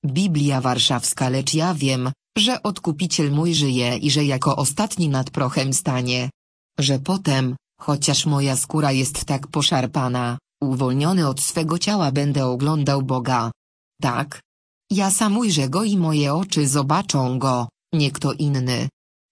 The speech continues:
Moje nerki zanikają we mnie za tym tęskniąc”. Joba dziewiętnaście, dwadzieścia pięć do dwadzieścia siedem. Biblia Tysiąclecia. „Lecz ja wiem, Wybawca mój żyje,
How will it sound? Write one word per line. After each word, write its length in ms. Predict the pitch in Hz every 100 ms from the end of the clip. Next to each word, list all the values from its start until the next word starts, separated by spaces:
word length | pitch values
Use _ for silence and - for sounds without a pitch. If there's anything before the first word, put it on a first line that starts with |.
| -
Moje 280 | 147 143
nerki 440 | 143 165 160 - 135
zanikają 680 | 139 147 147 160 185 147 131
we 140 | 139
mnie 200 | 139 143
za 120 | 143
tym 240 | 143 135 131
tęskniąc”. 840 | 170 180 - - 127 120 113 - - _ _ _ -
Joba 400 | 151 156 151 151
dziewiętnaście, 1040 | 147 147 147 147 151 151 147 - 135 123 135 - _
dwadzieścia 680 | 196 180 196 147 123 - 151
pięć 320 | 147 160 151
do 120 | 143 147
dwadzieścia 580 | 147 143 147 147 -
siedem. 560 | 131 - 135 123 117 117 - _ _ _ -
Biblia 520 | 139 175 180 147 143
Tysiąclecia. 1000 | 135 156 - 220 165 151 135 135 135 117 131 _ _ _ _ 208
„Lecz 280 | 226 -
ja 200 | 156 127
wiem, 340 | 120 131 160 220 _ -
Wybawca 680 | 151 147 139 185 196 - 156
mój 220 | 147 170
żyje, 460 | 147 135 123 120